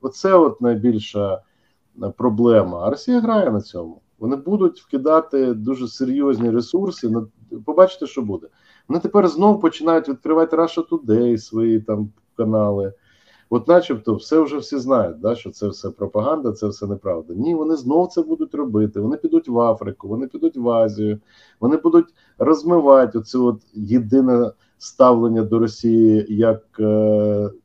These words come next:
держави-терориста, держ-, злочинців, які там. І, е, ну, я взагалі, чесно кажучи, може, я не правий, ну, я взагалі противник, е, якихось таких гібридних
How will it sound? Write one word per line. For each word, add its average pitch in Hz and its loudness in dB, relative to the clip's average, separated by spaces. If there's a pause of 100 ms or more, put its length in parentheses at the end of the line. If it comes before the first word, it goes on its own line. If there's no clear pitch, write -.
держави-терориста, 110 0
держ-, 104 -8
злочинців, 110 -4
які 104 -6
там. 101 -8 (600)
І, 127 2
е, 139 2 (220)
ну, 180 -2
я 214 4
взагалі, 202 2 (140)
чесно 147 -8
кажучи, 113 -2
може, 135 -2
я 131 0
не 123 -2
правий, 131 -4
ну, 117 -2
я 135 -2 (380)
взагалі 135 -4
противник, 107 -2 (160)
е, 98 -6 (340)
якихось 104 -8
таких 101 -6 (120)
гібридних 110 0